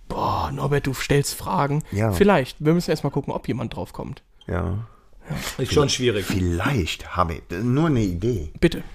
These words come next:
Speaker 2: Vielleicht bekommt der Erste, der drauf kommt, was D W D S bedeutet, ein D W D S.
Speaker 3: Oh.
Speaker 1: Ja, das wäre natürlich eine Idee.
Speaker 2: Think about it.
Speaker 1: Akkurat.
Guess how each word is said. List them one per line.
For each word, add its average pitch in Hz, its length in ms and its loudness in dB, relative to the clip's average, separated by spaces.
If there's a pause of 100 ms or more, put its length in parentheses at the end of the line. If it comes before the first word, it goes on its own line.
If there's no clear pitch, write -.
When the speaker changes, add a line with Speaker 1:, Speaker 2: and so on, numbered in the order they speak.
(100)
Speaker 2:
Vielleicht 90 400 0
bekommt 110 380 -4
der 95 160 0 (220)
Erste, 139 480 0
der 104 140 4
drauf 98 240 -6
kommt, - 280 -4
was 98 180 0
D 110 140 2
W 101 80 2
D 90 120 2
S - 180 -4
bedeutet, 90 580 -4
ein 90 140 0
D 90 160 -2
W 80 80 -4
D 78 120 -8
S. 110 300 -10 (540)
Speaker 3:
Oh. 113 220 2 (1080)
Speaker 1:
Ja, 120 400 -2 (340)
das - 220 -8
wäre 151 100 2
natürlich 185 320 2
eine 190 80 2
Idee. 139 280 -4 (200)
Speaker 2:
Think 87 260 2
about 90 460 -2
it. 90 140 -2
Speaker 1:
Akkurat. 160 400 4